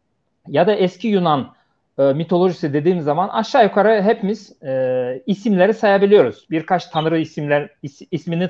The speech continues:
sayabiliyoruz rahatlıkla. E, ama, e, Türk, e, mitolojisi,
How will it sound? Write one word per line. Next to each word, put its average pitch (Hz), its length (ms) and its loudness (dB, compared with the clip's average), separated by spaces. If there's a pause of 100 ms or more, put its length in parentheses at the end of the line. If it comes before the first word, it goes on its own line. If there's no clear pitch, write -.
(100)
sayabiliyoruz 151 720 2
rahatlıkla. 113 600 -4 (800)
E, 123 320 0
ama, 185 420 0
e, 139 60 -2 (500)
Türk, - 380 -4
e, 147 100 0
mitolojisi, 143 920 0